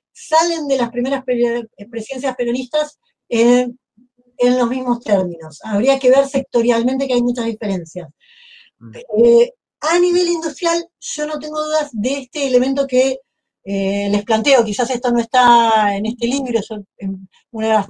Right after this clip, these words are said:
Speaker 1: cuestiones que he investigado antes bastante ha sido la historia industrial, la historia de cambios tecnológicos, cambios en los procesos de trabajo, y la brecha tecnológica entre las industrias argentinas e industrias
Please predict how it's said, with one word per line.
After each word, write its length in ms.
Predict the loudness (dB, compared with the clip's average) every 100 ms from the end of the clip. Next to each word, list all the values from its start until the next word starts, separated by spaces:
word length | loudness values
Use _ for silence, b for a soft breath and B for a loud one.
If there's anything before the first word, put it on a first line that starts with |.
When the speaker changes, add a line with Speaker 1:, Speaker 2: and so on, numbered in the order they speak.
| _
Speaker 1:
cuestiones 380 | -8 -2 -2 -2
que 240 | -2 -2
he 60 | 0
investigado 600 | -2 -4 -4 0 2 4
antes 220 | 2 -2
bastante 400 | -4 -4 -4 -4
ha 100 | -6
sido 200 | -6 -4
la 80 | -4
historia 320 | -4 -2 0
industrial, 480 | 0 -4 -6 2 2
la 80 | 2
historia 300 | -4 -6 -4 -6
de 40 | -10 _ _ _ _ _ _
cambios 500 | -4 -2 -2 -4 -8 b b b b b b b _
tecnológicos, 800 | -2 0 2 4 2 0 -4 -4
cambios 240 | -4 -4
en 60 | -4
los 80 | -6
procesos 400 | -10 -12 -6 -4
de 120 | -2
trabajo, 440 | -2 -2 0 0
y 200 | 0 -2 -8 -20 _ _ _ 0 2
la 80 | 2
brecha 400 | 0 -2 0 0
tecnológica 680 | 0 0 0 -2 -6 -4
entre 220 | -4 -2 -2
las 200 | -2 -2
industrias 480 | -2 -2 -4 -4
argentinas 800 | -4 -4 -4 -4 -2 -2 -2 -6 -12
e 60 |
industrias 800 | -6 -4 -2 -2 0 0 0 -8